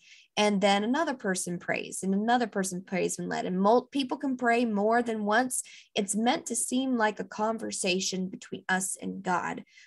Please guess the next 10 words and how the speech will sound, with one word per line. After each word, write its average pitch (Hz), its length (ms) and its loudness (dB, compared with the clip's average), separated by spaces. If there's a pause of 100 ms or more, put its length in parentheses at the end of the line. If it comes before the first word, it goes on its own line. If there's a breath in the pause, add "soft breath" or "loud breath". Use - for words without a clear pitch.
(140)
about 226 440 4
the 254 80 -8
things 190 360 0
that - 120 -6
we 190 60 -4
see 185 280 -2
on 185 120 -2
the 185 80 0
sticky - 540 -6 (400)
notes. 240 560 0